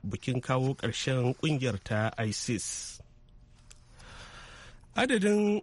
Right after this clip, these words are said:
waɗanda suka mutu a ƙasar Mozambique ya zarce ɗari huɗu zuwa jiya Asabar,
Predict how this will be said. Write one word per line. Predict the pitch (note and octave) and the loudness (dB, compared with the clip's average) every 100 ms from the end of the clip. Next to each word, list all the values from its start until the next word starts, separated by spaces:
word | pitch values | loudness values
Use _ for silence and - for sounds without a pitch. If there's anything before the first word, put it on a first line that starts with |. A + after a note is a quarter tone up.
| - | 0
waɗanda | G#3+ C4 G#3 E3+ D#3 C3 | 0 2 4 4 6 4
suka | - G3 | 0 0
mutu | E3 G3 - | 2 2 0
a | - D3 C3+ - | 2 2 2 2
ƙasar | F#3 A3 F#3+ G3 G3 | 0 2 2 2 4
Mozambique | D3 C3+ F#3+ F3+ D#3 - | 2 2 0 2 0 0
ya | E3 D#3+ | 2 2
zarce | E3 G#3 - G3 | 2 -2 0 0
ɗari | D#3 B2+ D#3 | 0 0 0
huɗu | D3+ F#3+ | 0 -2
zuwa | F3 F3+ C#3 | 0 2 2
jiya | F3+ - | 0 -2
Asabar, | - A#2+ A2+ G#2 | -2 -2 -2 -4